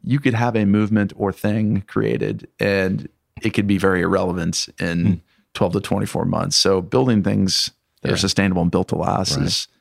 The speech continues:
Speaker 1: ever more critical.
Speaker 2: Right. Well, I mean, I'll comment just on two things you said, 'cause the YouTube and the esports, my ten-year-old, who she's into Minecraft, and this has been, like, for a couple of years now, she found her watching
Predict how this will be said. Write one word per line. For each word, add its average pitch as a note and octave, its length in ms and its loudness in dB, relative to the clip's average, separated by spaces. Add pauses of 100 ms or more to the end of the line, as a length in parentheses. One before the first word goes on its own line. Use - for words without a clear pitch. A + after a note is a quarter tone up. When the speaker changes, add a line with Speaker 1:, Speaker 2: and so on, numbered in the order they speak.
(120)
Speaker 1:
ever F#2 180 2
more F#2 160 0
critical. - 560 -2
Speaker 2:
Right. - 300 -12 (500)
Well, D#2+ 80 2
I - 20 2
mean, E2 120 4
I'll D#2 380 2 (160)
comment D#2+ 360 -2
just C#2+ 160 -6
on C#2+ 120 0
two - 180 0
things C2+ 300 -2
you C2 80 -10
said, - 260 -6
'cause B1 120 -6
the C#2+ 140 0
YouTube D2+ 380 0
and C2+ 140 -2
the - 20 -6
esports, - 720 -4
my D2 140 0
ten-year-old, C#2 840 0 (320)
who C#2+ 400 -2
she's D2 340 -2
into C2+ 800 -2 (100)
Minecraft, C#2 840 -6 (140)
and E2 140 0
this F#2 80 -2
has D#2+ 100 -14
been, B1+ 300 -4
like, A#1 180 -4 (160)
for B1 220 -6
a A#1 40 -6
couple - 300 -10
of A1+ 40 -6
years C#2 360 -2
now, - 400 -4
she E2 460 0 (100)
found E2+ 240 0
her D2 120 0
watching C#2 640 -2